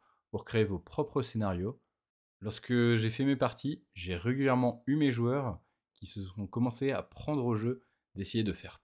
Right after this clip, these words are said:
peur aux adultes en prenant des poses que des enfants penseraient terrifiantes et en faisant exprès de jouer de leur voix qui est extrêmement pénible pour les adultes.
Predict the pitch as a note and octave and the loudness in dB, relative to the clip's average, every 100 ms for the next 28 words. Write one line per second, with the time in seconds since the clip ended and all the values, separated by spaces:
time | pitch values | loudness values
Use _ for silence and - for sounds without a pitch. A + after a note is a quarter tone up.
0 | _ B2+ A#2 A2+ G#2 A#2 C3 - - - | _ 4 6 6 4 2 -2 -6 -14 -16
1 | _ _ E2+ - A2 A#2 G#2+ G#2 - C#3+ | _ _ -12 2 4 6 4 2 0 0
2 | D3 - F#2+ F#2 G#2 A#2+ A2+ G2 - F#2 | 0 -2 -4 -2 -2 -2 -4 -4 -6 -2
3 | G#2+ G#2 - A#2+ A#2 A#2 - _ _ _ | 0 0 2 0 0 -2 -14 _ _ _
4 | _ _ F#2 G2 A2 A#2 A#2 B2+ A#2 - | _ _ -6 0 2 2 2 0 0 4
5 | B2+ G#2 G2 A2+ A2 G2+ G2 F#2+ G2 F2+ | 4 4 4 4 6 6 6 4 0 -2
6 | F#2+ A#2+ A#2 - - F#2+ F#2+ G2 - - | 0 0 0 -8 -12 -6 -6 -6 -10 -8
7 | C3 - - A#2+ A#2 A#2+ A#2+ A#2 G#2+ - | -6 -6 -2 -2 -2 2 4 4 2 0
8 | G2+ G2 G2 C#3 - - | 0 0 -2 -6 -8 -18